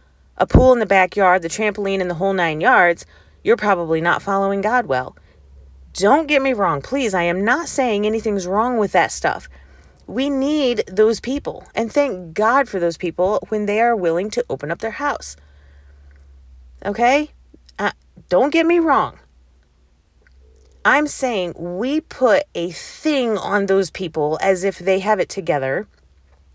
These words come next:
and some of them like the fact that they look like they have it together. Some of them strive for that house, for those things,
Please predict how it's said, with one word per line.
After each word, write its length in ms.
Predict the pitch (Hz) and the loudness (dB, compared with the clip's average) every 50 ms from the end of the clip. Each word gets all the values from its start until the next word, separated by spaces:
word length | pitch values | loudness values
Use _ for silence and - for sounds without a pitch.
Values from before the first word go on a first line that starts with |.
| - - - | -10 -4 -2
and 240 | 202 196 190 196 | 0 0 0 -2
some 340 | 190 - - - 247 269 285 | -4 -6 -6 -6 -6 -4 -4
of 180 | 269 220 170 160 | -4 -6 -6 -6
them 380 | 156 147 143 147 165 196 208 - _ _ _ _ _ _ _ _ _ _ _ _ _ - - - | -6 -4 -4 -4 -4 -6 -8 -10 _ _ _ _ _ _ _ _ _ _ _ _ _ -14 -8 -6
like 540 | 156 165 165 170 185 202 208 202 - 180 165 | -2 0 0 2 2 2 0 -2 -6 -8 -4
the 120 | 160 151 | -4 -4
fact 580 | - - 147 139 - 170 - - - - - - - | -4 -2 -2 -2 -2 -4 -8 -12 -14 -20 -20 -20 -4
that 260 | 156 165 170 147 - | 0 2 2 2 2
they 140 | - 170 170 | 0 -2 -2
look 260 | 151 127 123 127 - | -2 -4 -6 -6 -4
like 200 | 170 156 160 - | -4 -4 -4 -4
they 120 | - 190 185 | -4 -6 -4
have 240 | 160 151 143 147 185 | -2 -2 -2 -2 -2
it 120 | - - | -4 -6
together. 520 | - 233 180 147 120 113 117 147 208 233 _ _ _ _ _ _ _ _ _ _ _ | -6 -4 -4 -4 -2 -2 -2 -2 -4 -4 _ _ _ _ _ _ _ _ _ _ _
Some 240 | - - 208 220 233 | -6 -2 0 0 0
of 120 | 226 202 | 0 -2
them 160 | 196 196 185 170 | -2 -4 -4 -4
strive 1300 | - - - - - - 175 170 180 180 202 220 220 220 214 190 180 170 160 156 147 143 - 151 - - | -4 -6 -6 -6 -8 -8 -4 -2 0 2 4 4 4 4 4 4 4 4 2 2 -2 -4 -10 -18 -20 -20
for 400 | - - - 202 208 208 196 190 | -18 -8 -2 0 2 2 4 4
that 260 | 175 180 165 147 - | 4 4 2 2 0
house, 360 | - 175 165 156 156 156 - | 0 -2 -2 -2 -2 -4 -6
for 300 | - - 190 202 196 190 | -6 -4 -2 0 0 0
those 260 | 170 170 160 160 160 - | 0 0 -2 -2 -4 -6
things, 440 | - 180 175 165 160 151 147 143 | -6 -6 -6 -4 -6 -8 -8 -10